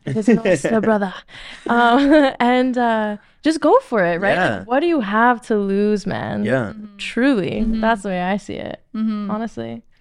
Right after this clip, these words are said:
Speaker 3: Okay.
Speaker 1: Or else
Speaker 2: Yeah.
Speaker 1: we'd still be, we'd still be stuck last year. Like, we were in your car talking about this podcast.
Speaker 3: It is
Speaker 1: Like
Speaker 3: true. It is true. <laughs> Um, so I'm assuming you've built, like, a little bit of a relationship with Sean. Like,
Speaker 2: Mm-hmm.
Speaker 3: maybe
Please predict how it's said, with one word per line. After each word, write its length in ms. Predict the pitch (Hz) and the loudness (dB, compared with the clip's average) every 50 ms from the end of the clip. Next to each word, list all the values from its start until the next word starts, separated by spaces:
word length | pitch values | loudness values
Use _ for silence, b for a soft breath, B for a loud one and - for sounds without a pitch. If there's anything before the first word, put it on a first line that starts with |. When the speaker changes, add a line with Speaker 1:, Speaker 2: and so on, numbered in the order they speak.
| - | -12
Speaker 3:
Okay. 180 | 285 285 - - | -12 -10 -6 -6
Speaker 1:
Or 40 | 240 | -6
else 120 | 233 - | -4 -4
Speaker 2:
Yeah. 280 | 254 233 233 269 269 160 | -4 -4 -2 -2 -2 -2
Speaker 1:
we'd 60 | 120 - | -2 -2
still 140 | 254 262 | -2 -2
be, 180 | 247 240 226 220 | -2 -4 -6 -6
we'd 160 | 208 214 196 | -6 -6 -6
still 180 | - - 233 226 | -4 -4 -4 -2
be 80 | 226 | -2
stuck 400 | 220 - - - 233 226 220 220 - | -6 -8 -6 -2 -2 -2 -2 -2 -6
last 320 | 214 208 214 208 - - | -6 -6 -6 -6 -8 -8
year. 200 | 233 226 220 214 | -8 -8 -6 -6
Like, 120 | 208 208 202 | -6 -8 -8
we 100 | 208 202 | -8 -6
were 160 | 202 202 202 | -6 -6 -6
in 100 | 202 196 | -6 -6
your 100 | 196 196 | -8 -8
car 180 | - 208 208 196 | -8 -8 -8 -8
talking 280 | - 208 196 185 202 | -6 -8 -8 -8 -8
about 40 | 196 208 | -12 -12
this 80 | 190 | -10
podcast. 460 | - - 226 226 - 226 214 - - | -8 -6 -6 -6 -6 -6 -6 -6 -6
Speaker 3:
It 100 | 214 220 | -6 -6
is 260 | 208 208 208 214 - - | -6 -8 -10 -10 -8 -6
Speaker 1:
Like 140 | 226 208 | -6 -6
Speaker 3:
true. 240 | 196 202 214 233 254 - | -6 -8 -12 -14 -14 -12
It 60 | 214 214 | -12 -12
is 160 | 214 - - | -12 -12 -12
true. 240 | - 220 254 330 302 | -12 -12 -12 -8 -4
<laughs> 680 | 381 311 311 - - - _ - - - - - - 233 | -2 -2 -2 -2 -4 -10 _ -20 -20 -20 -10 -4 -2 0
Um, 840 | 233 233 233 226 226 226 226 226 226 226 233 233 233 233 220 - _ _ _ _ _ _ _ - | 0 0 0 0 -2 -2 -2 -4 -4 -4 -4 -4 -4 -6 -8 -10 _ _ _ _ _ _ _ -8
so 140 | - 269 | -2 0
I'm 120 | 262 262 269 | 0 2 2
assuming 300 | 294 277 294 294 311 320 | 0 0 -2 -2 -2 0
you've 140 | 302 269 196 | -2 -2 -2
built, 180 | 220 208 202 190 | -2 -4 -4 -4
like, 140 | 196 196 196 | -6 -8 -8
a 40 | 196 | -8
little 180 | 196 196 190 | -8 -8 -8
bit 100 | 185 185 | -8 -8
of 100 | 190 180 | -8 -8
a 40 | 185 | -8
relationship 580 | 180 180 185 185 190 190 - 196 190 - 185 - | -8 -8 -8 -8 -8 -8 -10 -10 -10 -12 -12 -14
with 100 | 190 190 | -14 -14
Sean. 420 | - - - - 170 185 190 190 | -12 -12 -10 -8 -8 -8 -8 -8
Like, 140 | 202 202 180 | -8 -6 -4
Speaker 2:
Mm-hmm. 80 | 165 | -4
Speaker 3:
maybe 500 | 180 - 202 214 220 226 220 220 220 214 | -4 -4 -4 -6 -8 -8 -8 -8 -8 -10